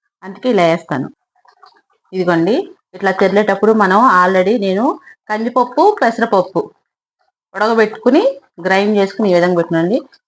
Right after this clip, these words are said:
ఈ పప్పును దీంట్లో వేసేద్దాం. ఓకేనా? ఈ టైంలో మనం ఉప్పు, కారాలు చెక్ చేసుకుందాం అన్నమాట.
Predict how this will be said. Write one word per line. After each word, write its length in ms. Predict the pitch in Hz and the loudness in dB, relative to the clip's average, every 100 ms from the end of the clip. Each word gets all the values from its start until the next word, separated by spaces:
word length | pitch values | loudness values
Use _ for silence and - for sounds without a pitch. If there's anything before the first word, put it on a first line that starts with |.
| 190 | -12
ఈ 20 | 190 | -8
పప్పును 260 | 180 202 190 | -4 -2 0
దీంట్లో 240 | 180 180 160 | 0 2 2
వేసేద్దాం. 440 | 151 147 135 180 262 _ _ _ _ _ _ _ _ _ _ _ _ _ _ | 2 -2 -2 -4 -4 _ _ _ _ _ _ _ _ _ _ _ _ _ _
ఓకేనా? 280 | 170 180 247 - - - - - _ _ _ _ _ _ _ _ _ - - | -4 -2 -4 -6 -12 -14 -16 -20 _ _ _ _ _ _ _ _ _ -16 -4
ఈ 40 | 208 | 0
టైంలో 220 | 196 208 208 | 2 2 2
మనం 120 | 226 339 | 2 0
ఉప్పు, 180 | 302 214 208 | 0 -2 -2
కారాలు 220 | 175 175 | -2 -2
చెక్ 140 | 175 151 | -4 -4
చేసుకుందాం 320 | 156 - 147 139 | -6 -6 -10 -8
అన్నమాట. 260 | 135 135 | -10 -12